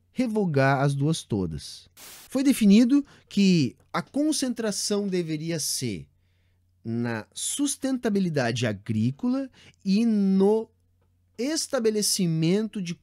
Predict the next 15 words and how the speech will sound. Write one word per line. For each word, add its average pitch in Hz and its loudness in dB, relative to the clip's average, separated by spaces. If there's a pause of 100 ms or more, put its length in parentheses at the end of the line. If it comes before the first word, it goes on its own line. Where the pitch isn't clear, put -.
quatro 262 -2
zonas 190 0
especiais 190 -2 (460)
que 254 2 (140)
seriam 214 0
utilizadas 196 0
pra 165 -4
financiar 233 -2
o 185 2
desenvolvimento 208 -2 (340)
da 170 -2
tecnologia, 170 -2
das 170 -6
forças - -8
produtivas 175 -4